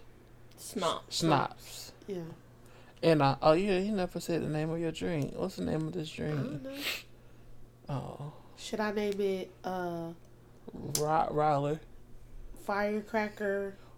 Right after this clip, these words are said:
Speaker 2: Oh, firecracker. <laughs>
Speaker 3: Uh, Voris?
Speaker 2: Voris?
Speaker 1: Oh.
Speaker 2: Firecracker Voris?
Speaker 3: Uh,
Speaker 2: Voris? Yeah.
Speaker 1: <laughs> I'm into it.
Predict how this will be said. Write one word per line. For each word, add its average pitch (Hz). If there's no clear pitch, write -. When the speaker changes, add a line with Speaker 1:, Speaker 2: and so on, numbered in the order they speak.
Speaker 2:
Oh, 165
firecracker. 370
<laughs> -
Speaker 3:
Uh, 175
Voris? 214
Speaker 2:
Voris? 151
Speaker 1:
Oh. 214
Speaker 2:
Firecracker 165
Voris? 170
Speaker 3:
Uh, 190
Speaker 2:
Voris? 156
Yeah. 143
Speaker 1:
<laughs> -
I'm 226
into 202
it. 185